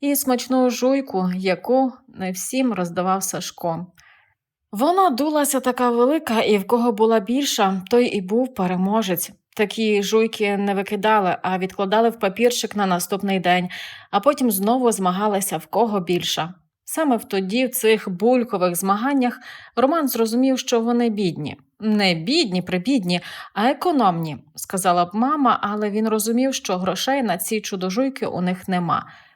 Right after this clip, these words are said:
«Краще хліба купити чи булку з маком», казала мама, «а не такі дурниці». І він купував булку з маком, їв і розумів, що колись,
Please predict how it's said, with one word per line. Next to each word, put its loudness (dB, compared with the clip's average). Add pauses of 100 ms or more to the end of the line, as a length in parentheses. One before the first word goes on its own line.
(240)
«Краще 0
хліба 0
купити -2
чи -2
булку 0
з -6
маком», 0 (100)
казала 2
мама, 0 (280)
«а 2
не 4
такі -2
дурниці». -2 (500)
І 4
він -2
купував 0
булку 0
з -6
маком, 0
їв 0
і 2
розумів, 0 (340)
що -6
колись, 0